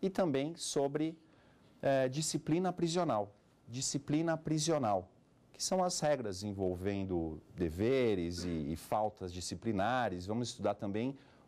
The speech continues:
o procedimento administrativo disciplinar.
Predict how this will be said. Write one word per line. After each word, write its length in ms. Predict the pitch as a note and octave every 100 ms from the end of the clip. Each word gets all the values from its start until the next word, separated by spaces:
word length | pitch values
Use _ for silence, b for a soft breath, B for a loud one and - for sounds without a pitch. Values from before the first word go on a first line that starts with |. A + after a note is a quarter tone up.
| -
o 80 | G#2+
procedimento 1040 | - C#3 D3+ - C3+ B2 A2+ B2 D3 -
administrativo 880 | B2 A#2 A#2 A2+ - G2 - C3 C3
disciplinar. 840 | A#2+ A#2+ - A#2+ C3+ A#2 D#2 C#2+